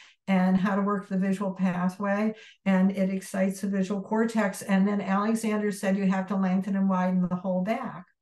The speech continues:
Well, the whole back isn't here. It starts here. And so if you're not including the visual cortex and peripheral vision and panoramic vision,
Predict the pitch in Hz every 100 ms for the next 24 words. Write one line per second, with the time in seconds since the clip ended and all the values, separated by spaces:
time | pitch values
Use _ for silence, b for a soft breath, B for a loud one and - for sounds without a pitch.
0 | _ _ _ _ 214 220 233 285 277 233
1 | 262 269 233 185 180 175 269 311 214 202
2 | 226 226 - - 233 240 - - 330 330
3 | - - - _ _ _ _ _ 220 214
4 | - 226 220 233 233 254 269 269 233 233
5 | - 285 294 226 214 226 214 208 220 262
6 | 294 240 202 185 208 190 214 202 190 196
7 | 185 202 311 302 196 190 202 196 B B
8 | 190 190 208 196 196 247 320 320 208 -
9 | 185 180 185 175 180